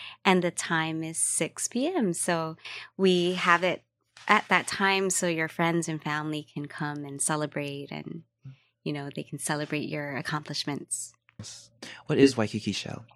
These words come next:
Speaker 1: So the Waikiki Shell is located, um, right by Kapiolani Park.
Speaker 2: Mm-hmm.
Speaker 1: And, um, there's usually a parking, there's a parking lot right in front of,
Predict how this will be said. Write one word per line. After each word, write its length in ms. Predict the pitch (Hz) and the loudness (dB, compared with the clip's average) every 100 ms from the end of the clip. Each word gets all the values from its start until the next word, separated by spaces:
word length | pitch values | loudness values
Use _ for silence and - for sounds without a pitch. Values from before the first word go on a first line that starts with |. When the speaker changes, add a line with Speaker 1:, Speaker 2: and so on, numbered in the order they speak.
| _ - | _ -6
Speaker 1:
So 300 | - 214 202 | -2 0 0
the 80 | |
Waikiki 420 | 202 233 320 - 277 | -2 -2 -2 -2 -4
Shell 440 | - 214 208 208 | -2 0 0 -2
is 400 | 180 175 175 170 | -2 -2 -2 -2
located, 720 | 180 180 - 185 180 180 175 - - - - - | -2 -4 -4 -2 0 0 -2 -8 -18 -18 -14 -6
um, 480 | 165 160 160 160 160 | -4 -4 -6 -6 -2
right 560 | 190 190 202 - - - _ 170 | 0 0 -4 -8 -16 -16 _ -6
by 340 | 175 165 165 160 | -4 -4 -6 -8
Kapiolani 840 | - - 196 180 175 175 175 170 | -8 -2 0 2 2 0 0 -4
Park. 500 | - 160 175 - - - 113 | -6 -6 -6 -8 -18 -10 -8
Speaker 2:
Mm-hmm. 260 | 110 107 104 - | -6 -6 -6 -2
Speaker 1:
And, 380 | 175 165 165 165 | 2 4 2 0
um, 400 | 160 151 156 151 - 175 | 0 -2 -4 -8 -10 -2
there's 220 | 175 165 | -2 0
usually 220 | 190 202 185 | 0 2 0
a 60 | |
parking, 580 | - 180 - 180 180 175 170 | 0 -4 -4 -2 -2 -2 -4
there's 180 | 160 | -4
a 40 | 160 | -4
parking 400 | - 170 - 165 | -4 -4 -4 -6
lot 240 | 160 156 - | -4 -8 -4
right 160 | 185 - | -4 -2
in 100 | 175 | -4
front 300 | - 165 | -4 -4
of, 80 | 160 | -4